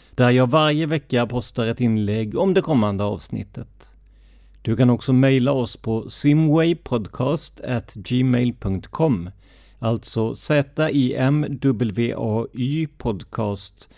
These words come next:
snabel A gmail punkt com. Och det är alltså den adressen som används till i stort sett alla Dans poddar. Den här adressen hittar du också i avsnittsbeskrivningen.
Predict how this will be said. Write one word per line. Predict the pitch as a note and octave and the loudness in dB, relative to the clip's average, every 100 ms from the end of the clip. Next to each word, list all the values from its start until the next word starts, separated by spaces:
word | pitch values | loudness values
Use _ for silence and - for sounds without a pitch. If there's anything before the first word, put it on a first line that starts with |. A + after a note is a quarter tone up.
| _ _ _ - | _ _ _ -20
snabel | - C3+ A2+ A2+ | 0 2 2 0
A | G#2+ G#2+ | 0 -2
gmail | F#2+ A#2 G2 F#2+ G2+ F#2 | -2 0 0 0 -2 -6
punkt | - E2+ D#2 | -6 -6 -6
com. | - C#3+ G2 F2 - _ _ _ _ _ _ _ | -2 0 0 -6 -16 _ _ _ _ _ _ _
Och | B2 | 2
det | B2+ C#3+ | 6 6
är | |
alltså | B2+ B2 | 6 0
den | C#3+ A#2+ A#2+ | 0 2 2
adressen | A2+ A#2 - B2 A2+ | 0 -2 -2 -2 0
som | C3 | 2
används | B2 A#2 G#2+ G#2+ G#2 | 2 2 0 -4 -6
till | - D3 | 0 0
i | |
stort | D#3 B2+ A#2 | 0 0 -2
sett | - G#2+ - | -2 -6 -2
alla | C#3+ B2+ A2+ C#3 | -2 0 0 0
Dans | A2+ G#2 G2+ F#2+ | -2 -6 -6 -12
poddar. | - A2+ G2 A2 G#2+ - - - - - | -12 -8 -6 -6 -10 -14 -20 -20 -20 -10
Den | - C3 | 0 4
här | D3 | 6
adressen | D3 C#3+ B2+ - B2+ | 6 4 2 2 2
hittar | C3 C3 A2+ | 2 0 -2
du | G#2+ | -2
också | G#2 - A2+ G2+ - | -4 -6 -4 -4 -6
i | F#2+ F#2 | -8 -6
avsnittsbeskrivningen. | - B2+ - G#2+ - - G#2 C#3 C#3 G#2+ F2 | -2 -2 -2 -6 -6 -10 -2 2 2 2 -4